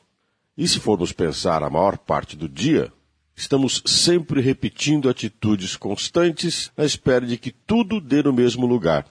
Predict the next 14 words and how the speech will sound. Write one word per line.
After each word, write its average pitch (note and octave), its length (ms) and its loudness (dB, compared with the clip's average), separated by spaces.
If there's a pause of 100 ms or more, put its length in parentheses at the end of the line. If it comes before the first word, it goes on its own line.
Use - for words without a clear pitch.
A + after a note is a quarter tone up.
(220)
E G2 60 -2
até A#2 280 0
mesmo C3 640 2
quando C3 320 2
as G#2+ 160 0
coisas D#2+ 500 2
mudam, G2 640 2 (300)
a F#2 140 2
gente E2+ 340 -2
quer E2+ 180 -2
tomar D2+ 360 -2
a F2 60 0
mesma D#2 340 -2
atitude, E2+ 640 -2